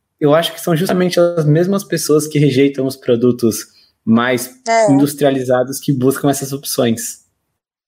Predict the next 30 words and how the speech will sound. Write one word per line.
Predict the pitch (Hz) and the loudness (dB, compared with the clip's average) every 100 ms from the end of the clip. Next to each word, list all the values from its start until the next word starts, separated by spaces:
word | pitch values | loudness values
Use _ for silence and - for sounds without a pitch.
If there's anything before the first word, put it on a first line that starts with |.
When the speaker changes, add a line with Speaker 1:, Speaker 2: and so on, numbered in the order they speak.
| _ _ - | _ _ -4
Speaker 2:
Sim, | 381 311 254 - - | -2 -2 -10 -10 -2
ó, | 285 247 | 2 2
o | - 349 | 2 2
óleo | 392 320 | 0 -2
de | 285 - | -20 -10
coco, | 247 220 269 285 _ 208 220 | -6 -2 -2 -4 _ -18 -6
tanto, | - 359 440 392 _ | -4 -4 -6 -10 _
muitos | 277 349 453 403 240 | -10 -6 -2 -4 0
óleos, | 233 226 285 294 262 | 0 2 0 -6 -12
né, | 247 247 302 370 _ _ _ _ - | -8 -6 -6 -8 _ _ _ _ -10
eles | 269 349 | -6 -4
são | - 302 | -4 -6
usados | 320 302 233 240 _ | -4 -2 -2 -2 _
pra | - 294 | -18 -16
fazer | 285 262 | -10 -10
umectação | 262 277 269 - - 277 320 - 233 185 196 _ _ | -8 -10 -12 -6 -4 -4 -4 -6 -6 -6 -12 _ _
e | 240 | -8
também | 277 240 240 | -6 -6 -8
são | 262 | -10
usados | 262 226 226 | -4 -4 -4
pra | 247 | -12
fazer | 247 240 | -12 -12
fitagem, | 240 294 311 262 190 165 185 190 196 - | -12 -12 -4 -2 -2 -4 -8 -16 -16 -10
por | 190 | -8
exemplo. | 202 202 185 - - - - _ - _ _ _ _ | -6 -6 -8 -10 -14 -14 -14 _ -20 _ _ _ _
É, | 240 247 247 240 240 226 180 _ _ _ _ - | 0 0 0 -4 -4 -4 -6 _ _ _ _ -4
é | 269 392 | -4 -2
va-, | 247 - | -4 -4
é | - 339 | -4 -4
válido, | 311 254 240 277 240 202 175 180 | -2 -2 0 0 -4 -12 -16 -18